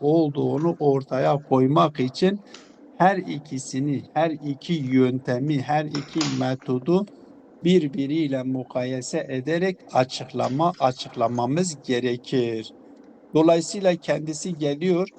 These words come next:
burada bu yöntemleri birbiriyle mukayese ediyor.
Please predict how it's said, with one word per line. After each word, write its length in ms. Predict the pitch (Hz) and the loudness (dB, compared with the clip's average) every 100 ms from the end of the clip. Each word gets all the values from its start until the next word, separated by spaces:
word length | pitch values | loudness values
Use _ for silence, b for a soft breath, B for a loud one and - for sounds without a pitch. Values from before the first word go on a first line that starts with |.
| - - - | -20 -20 -6
burada 560 | 170 190 143 127 165 247 - - - - - - - 123 | 2 4 2 2 2 2 -4 -20 -20 -20 -20 -20 -10 4
bu 180 | 190 190 | 4 6
yöntemleri 1040 | 139 135 131 123 127 131 131 131 156 147 | 2 0 -2 -4 -4 -4 -4 -2 -2 -2
birbiriyle 720 | 143 151 139 135 139 160 139 127 | 0 0 0 0 0 0 0 -2
mukayese 760 | 127 120 120 117 120 113 135 | -4 -4 -2 -2 -4 -4 -4
ediyor. 520 | 120 117 120 120 107 | -2 -4 -2 -4 -4